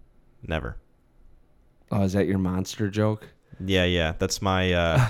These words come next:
Speaker 2: <laughs>
Speaker 1: that's my
Speaker 2: That was a big,
Speaker 1: "Oh, hey,
Speaker 2: uh,
Speaker 1: you must ride a dirt bike and drink Monster the whole time and punch holes in
Speaker 2: See, I'm
Speaker 1: drywall."
Speaker 2: telling you, man, like, I don't, there's a lot of Kyles out there. Like, I don't think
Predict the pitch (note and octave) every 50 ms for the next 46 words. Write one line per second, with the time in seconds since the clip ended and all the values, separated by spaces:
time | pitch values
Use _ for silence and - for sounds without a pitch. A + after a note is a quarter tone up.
0 | - - - - - G2+ G2+ - - G2 F#2 F2+ G#2 B2 B2+ C#3 D3 C#3+ C3 G2
1 | F2 A#2 A#2+ A#2+ A2+ B2+ C3 A2+ A2+ C#3+ C#3+ C#3 C3+ C3 B2+ C3+ C3+ C3+ - A#2+
2 | A2+ A2+ A#2 B2 B2+ A#2 G#2 F#2+ A2+ A2+ B2 A2 G#2 A2 G2+ G2 - G2+ G2 G#2+
3 | G#2 G2+ F#2+ G2 F#2+ G2+ G#2 - - G#2+ G2 F#2+ F2+ F#2+ F2+ F2 - - F2+ F2
4 | E2+ E2 E2 - - F#2 F#2 - - F#2+ F#2+ F#2 F2 F2 F2 D#3 E3 - E2+ F2
5 | F3 E3+ E3+ D#3+ D3 C3+ B2 B2 A#2 A#2 A2 A2+ A#2+ B2+ C3+ D3 D3+ D3 A2+ G#2+
6 | A#2 C3 C3 B2+ C3 A#2+ C3+ D3 D#3 D3+ - - - C#3 C#3 C3+ A2+ G#2+ F#2+ G2
7 | F#2 F2+ - F#2 F#2 F#2+ G2+ G#2+ A#2 A#2+ A#2+ A2+ B2+ B2 -